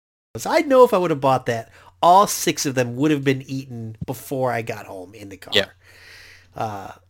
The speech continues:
Speaker 1: and I don't even regret it, Steve. <laughs> Like, that's the <laughs> worst part. Uh,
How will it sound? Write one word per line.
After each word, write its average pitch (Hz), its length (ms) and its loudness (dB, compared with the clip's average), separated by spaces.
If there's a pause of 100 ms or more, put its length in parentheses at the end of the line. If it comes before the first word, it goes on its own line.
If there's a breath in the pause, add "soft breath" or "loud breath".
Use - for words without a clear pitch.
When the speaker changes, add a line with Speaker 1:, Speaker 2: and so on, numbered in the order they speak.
(280)
Speaker 1:
and 202 120 -4
I 226 80 -2
don't 277 160 4
even 311 180 2
regret 190 420 2
it, 233 180 2
Steve. 175 440 -8
<laughs> 160 80 -4
Like, 160 120 0 (140)
that's - 280 0
the 180 340 -6
<laughs> - 40 -20
worst - 460 -10
part. 214 440 -6 (580 loud breath)
Uh, 151 580 2